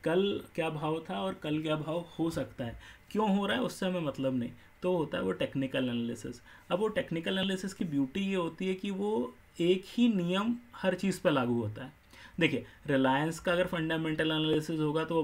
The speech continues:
बहुत अलग होगा टीसीएस से, या टीसीएस का फंडामेंटल analysis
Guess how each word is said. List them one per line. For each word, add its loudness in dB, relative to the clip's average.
बहुत -4
अलग 0
होगा 0
टीसीएस 0
से, -10
या 8
टीसीएस 0
का 2
फंडामेंटल 0
analysis 0